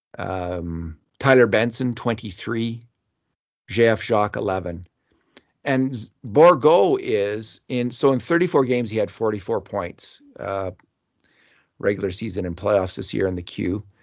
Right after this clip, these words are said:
His N H L E is thirty. So he's right in the range of Tyler Ennis,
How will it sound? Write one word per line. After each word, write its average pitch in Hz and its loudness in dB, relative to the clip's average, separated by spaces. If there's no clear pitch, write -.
His 147 4
N 143 6
H 131 4
L 110 4
E 110 -2
is 98 -4
thirty. 92 -4
So 139 0
he's 175 2
right 165 8
in 165 2
the 139 4
range 117 0
of 107 -2
Tyler 123 2
Ennis, 113 -4